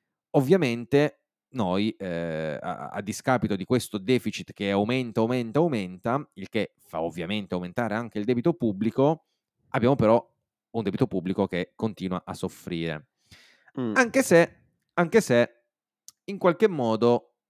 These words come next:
Speaker 1: lo stiamo, come si dice, quando eggiando, stiamo avendo qualcosa che ci aiuta, ovvero l'inflazione. Infatti un'altra cosa che dobbiamo tenere in considerazione quando parliamo di inflazione è che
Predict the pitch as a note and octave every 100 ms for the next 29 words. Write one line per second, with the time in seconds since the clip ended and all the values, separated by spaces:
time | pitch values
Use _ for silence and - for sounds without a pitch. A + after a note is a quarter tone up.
0 | D#3 D#3+ - B2+ A#2 A#2 A#2 A#2 A#2+ _
1 | - D#3 A2 G#2 - G2+ G2 G2 G2 G2
2 | F#2+ A2 G#2+ G#2 G#2 G#2 G#2 G#2 - D3+
3 | G2+ G#2+ B2 G#2 G2 G2+ B2 E3+ F#3 _
4 | - - _ C#3+ D3 E3+ F3+ F#3+ G3+ E3
5 | D#3 C3+ - C3 A2+ G#2+ G#2 A2 A#2+ G#3+
6 | F#3 A#2+ B2+ B2 A#2 G#2 A2 G#2+ - -
7 | G#2+ G#2 _ - - F#2+ F2+ F2 F2+ F2+
8 | F#2 _ - _ - A3 D#3+ - A2+ A#2+
9 | F#3 A#3 - G#2 - B2+ G2 E2+ A#2+ F#2
10 | A2+ B2+ A2+ A#2+ G#2+ A2+ G#2+ G#2 - C3
11 | F2+ A#2 G#2 A#2 A#2 G#2 G#2 E3 - -
12 | F#2 G2 A#2+ B2+ - B2+